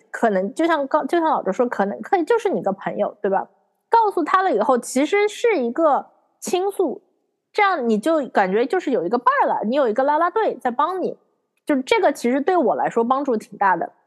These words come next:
并不是说我告诉这个人了以后，他得给我一个意见啊，或者建议啊，说，所以我要怎么怎么样才能达成这件事。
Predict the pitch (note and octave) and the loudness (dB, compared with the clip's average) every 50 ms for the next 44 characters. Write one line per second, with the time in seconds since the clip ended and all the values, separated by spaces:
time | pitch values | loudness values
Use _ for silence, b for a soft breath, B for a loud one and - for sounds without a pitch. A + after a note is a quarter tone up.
0 | _ _ _ _ _ _ _ _ _ _ _ _ _ A#4 A#4+ A4 E4 C#4+ C#4+ D4 | _ _ _ _ _ _ _ _ _ _ _ _ _ 0 2 2 2 2 2 2
1 | D#4+ D#4 G4 F#4+ E4 C#4 G#3+ D#3 - - C#4+ C#4+ C#4+ C4+ C4 - D#4 C4+ B3+ A3+ | 2 2 4 2 4 2 2 2 4 2 2 2 2 0 0 0 2 2 2 2
2 | G3 G3 G#3 B3 B3+ G3+ G3+ - B3 A#3 A#3+ - D4 C#4 C4+ B3+ G#3 F3+ F#3+ B3+ | 4 2 2 2 0 0 0 0 0 0 2 2 0 2 2 0 -4 -2 -2 -2
3 | D4+ - - - C#3 C#3 G#3+ G#3 G#3+ G#3 G3 - C4 B3+ A#3+ A3 - B3+ A#3+ A3 | 0 2 2 0 0 -2 -2 0 0 0 0 0 -2 -2 -2 -2 -2 0 2 2
4 | G#3 G3 G3+ G3+ C4+ B3 G#3 F#3+ F3+ - - D4+ C#4+ B3+ A#3+ A3 A#3 A3+ A3+ A3 | 4 4 4 4 2 2 2 0 -2 -2 -2 0 0 0 0 -2 0 0 2 2
5 | G#3+ G#3+ G#3+ - - G#3 G#3 G#3 G3+ - A3+ G#3+ G#3+ G#3+ A3+ A#3 A3 - - _ | 2 0 0 0 2 2 2 2 2 0 0 2 2 2 2 0 -2 -6 -10 _
6 | _ _ _ _ _ _ _ A3 G3+ G#3 G#3+ A#3+ - G#3 F3+ F#3 F3+ A#3 A#3 B3 | _ _ _ _ _ _ _ 2 2 2 2 0 -2 -4 -6 -4 -4 -2 0 0
7 | B3 A#3 G#3 F#3+ - G3 F3+ G3+ A3+ - - - G3 - G3 G3 G#3 G#3 G#3 G#3+ | 0 0 -2 -2 -2 -2 -2 0 0 0 -2 -2 -2 -2 -4 -2 -2 -2 -2 0
8 | G#3 A3 A3 - B3 G#3+ | -2 0 0 0 0 0